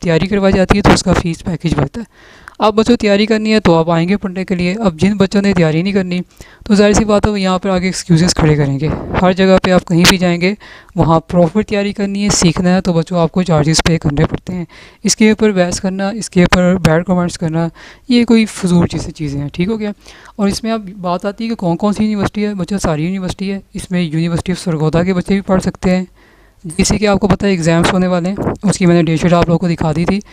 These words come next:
जीसी of, अ, ये government university of फैसलाबाद के student पढ़ सकते हैं, University of Gujarat के पढ़ सकते हैं और Punjab university,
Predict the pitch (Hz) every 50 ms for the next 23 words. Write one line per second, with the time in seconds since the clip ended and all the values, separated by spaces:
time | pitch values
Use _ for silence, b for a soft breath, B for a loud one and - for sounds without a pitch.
0 | B B B B B B B B B 160 175 180 165 - 196 196 196 196 180 -
1 | 214 196 180 175 170 160 160 160 160 160 156 151 151 160 160 165 165 175 175 175
2 | 170 170 170 170 - - 175 170 - 170 160 - - 185 175 170 170 - - 165
3 | - 196 180 180 - 180 165 160 175 165 - - 180 170 165 170 165 - 220 180
4 | 160 165 160 160 - - 175 156 - 175 147 156 170 165 165 - - 196 - -
5 | 185 180 - - - - 220 262 254 190 180 - - 160 147 143 160 156 156 156
6 | 170 170 160 156 156 - - 151 147